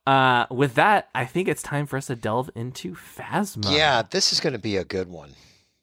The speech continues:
Speaker 2: Um,
Speaker 1: Um,
Speaker 2: yeah, I, you know what? This is a pretty big episode rundown and synopsis. So, uh, Steven, you and I wanna split this. I'll take, like,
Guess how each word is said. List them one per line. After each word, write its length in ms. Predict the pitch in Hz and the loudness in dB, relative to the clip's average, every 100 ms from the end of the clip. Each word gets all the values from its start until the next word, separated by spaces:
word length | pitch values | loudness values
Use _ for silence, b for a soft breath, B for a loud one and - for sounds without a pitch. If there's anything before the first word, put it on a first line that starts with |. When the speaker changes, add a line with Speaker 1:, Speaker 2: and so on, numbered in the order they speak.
| _ _ _ _ _ _ _ - | _ _ _ _ _ _ _ -2
Speaker 2:
Um, 380 | 113 101 117 _ _ _ | -2 -2 -6 _ _ _
Speaker 1:
Um, 540 | 113 104 104 101 98 95 - _ - - _ _ _ _ | -8 -4 -2 -4 -6 -12 -16 _ -20 -20 _ _ _ _
Speaker 2:
yeah, 120 | - - | -4 0
I, 140 | 175 - | 0 0
you 160 | 147 | 0
know 120 | 170 208 | 2 4
what? 140 | 220 | 2
This 180 | 214 - | 2 2
is 80 | 277 | 2
a 120 | 247 _ _ _ | 0 _ _ _
pretty 200 | - 247 | -4 -2
big 340 | 160 123 165 143 | -2 2 2 4
episode 480 | 127 - - 147 120 | 0 0 0 0 0
rundown 480 | 117 131 135 135 135 | -2 0 0 0 -2
and 180 | 117 113 | -4 -2
synopsis. 600 | - 113 113 135 - 139 | -2 0 -2 0 2 2
So, 420 | - 123 120 113 | 4 4 2 2
uh, 200 | 117 117 | 2 2
Steven, 480 | 110 156 170 180 180 | 0 0 0 0 -4
you 340 | 143 160 165 | -4 -6 -4
and 100 | 170 | -2
I 140 | 156 160 | 0 0
wanna 380 | 147 147 139 110 | 0 0 0 2
split 440 | - - 151 - | 2 2 -2 0
this. 240 | 175 190 - | 0 0 2
I'll 120 | 131 | 0
take, 340 | - 147 139 | 2 0 2
like, 340 | 135 135 131 | 2 2 2